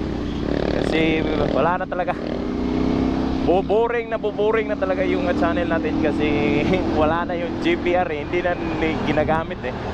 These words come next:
Though ginagamit pa rin ng, ah, ni Benjo, no, yung, yung, ah, yung sakop ko sa bar. Pero yun nga, hindi pa siya gaanong talagang pandiinan, hindi kagaya ni Sam ba.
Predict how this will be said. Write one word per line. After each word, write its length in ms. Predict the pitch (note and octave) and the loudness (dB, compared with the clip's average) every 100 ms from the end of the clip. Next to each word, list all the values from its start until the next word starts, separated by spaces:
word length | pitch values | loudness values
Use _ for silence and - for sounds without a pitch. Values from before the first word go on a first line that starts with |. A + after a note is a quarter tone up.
| - | 0
Though 80 | G#3+ | 0
ginagamit 560 | A3+ A3+ A#3+ B3+ B3+ - | 2 0 0 0 -4 -4
pa 100 | G#3+ | -4
rin 100 | G#3+ | -2
ng, 200 | G3+ G3 | -2 -2
ah, 560 | F#3+ F#3 F3+ E3+ E3+ D#3 D#3 D#3 - - D#3+ | 0 0 0 0 -2 -2 -4 -4 -2 -2 0
ni 80 | E3+ | 2
Benjo, 480 | F3 F3+ F#3 F#3 | 2 0 0 0
no, 160 | C#3+ E3 | 0 -2
yung, 160 | D#3+ D#3 D#3+ - - - - - - - - - C3 | -2 -2 -4 -4 -4 -4 -4 -4 -4 -4 -2 0 2
yung, 560 | C#3+ D3 D#3 D#3 D#3 D3 | 2 2 2 2 2 2
ah, 600 | D#3 D3+ D3 D3 D3 D4 D4+ D4+ D4+ D#4 D#4 D#4 D#4+ D#4+ - - - - - - | 2 0 0 0 0 0 0 2 2 2 4 4 4 4 4 4 4 4 4 4
yung 160 | C3+ - | 4 4
sakop 320 | D3+ D3+ F3 - | 2 0 -4 0
ko 160 | D3+ C3+ - | 0 0 0
sa 320 | C#3 C3 A#2+ - - - | 0 2 0 -2 0 2
bar. 320 | C#3 C#3 C#3 | 2 0 -2
Pero 340 | B2+ A#2+ A#2 G#2+ G#2 - - G#2 - G#2 D3+ D3+ D3+ | -2 0 0 0 0 0 -2 -2 0 2 2 4 4
yun 240 | D#3 F3 | 4 2
nga, 240 | E3 D#3+ | 2 0
hindi 160 | D#3+ F3 | -4 -4
pa 100 | E3+ | -2
siya 160 | F#3 E3 | -2 0
gaanong 680 | D#3 E3 F3 F3 E3+ E3+ - | 0 0 -2 -4 -4 -4 -2
talagang 420 | D3+ D#3 E3 E3+ D#3+ - - - | 0 0 0 -2 -2 -2 0 2
pandiinan, 800 | - D#3 E3+ F3 D3+ F#3+ - - | 2 2 2 2 2 0 0 -2
hindi 80 | E3 | -2
kagaya 380 | D3+ D3 E3 E3+ | 0 0 2 0
ni 80 | E3 | -2
Sam 320 | - F3 F3+ | -2 -2 -2
ba. 100 | C3+ | -4